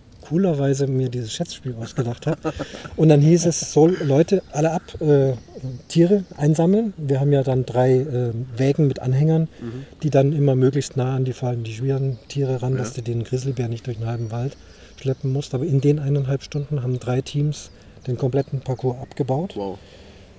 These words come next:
Speaker 1: Macht auch Arbeit, ich meine, es geht relativ schnell, du musst nicht denken, du musst die Pflöcke ziehen,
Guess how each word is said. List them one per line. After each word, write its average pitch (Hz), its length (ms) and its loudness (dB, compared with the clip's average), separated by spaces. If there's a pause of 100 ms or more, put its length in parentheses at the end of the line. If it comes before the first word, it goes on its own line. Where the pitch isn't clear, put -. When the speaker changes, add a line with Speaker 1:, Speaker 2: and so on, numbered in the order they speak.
Speaker 1:
Macht 147 240 2
auch 143 200 4
Arbeit, 151 340 8
ich 135 60 -2
meine, 131 100 6
es - 140 0
geht 143 180 2
relativ 123 380 2
schnell, 139 240 4
du 143 80 2
musst 135 240 0
nicht 123 160 -2
denken, 123 280 0
du 113 60 -2
musst 113 160 -2
die 113 80 -6
Pflöcke - 320 -4
ziehen, 160 400 2